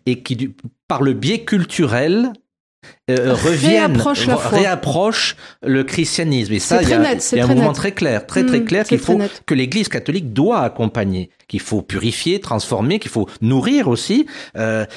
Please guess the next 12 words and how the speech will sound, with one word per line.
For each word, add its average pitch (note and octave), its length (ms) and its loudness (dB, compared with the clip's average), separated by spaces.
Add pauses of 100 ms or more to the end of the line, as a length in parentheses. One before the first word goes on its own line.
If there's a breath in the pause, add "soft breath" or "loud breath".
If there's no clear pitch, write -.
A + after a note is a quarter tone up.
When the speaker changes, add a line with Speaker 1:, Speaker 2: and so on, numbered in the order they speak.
(140 loud breath)
Speaker 1:
mais, D#3 340 2
euh, C3 200 2
je, B2 400 2 (260)
n'oublions D#3+ 580 2
pas D3+ 220 0
aussi D3+ 320 -2
cet - 320 -4
acte C#3 280 -4
très - 180 -4
concret, C3 840 -2 (420)
très - 260 -2
puissant C3+ 800 -2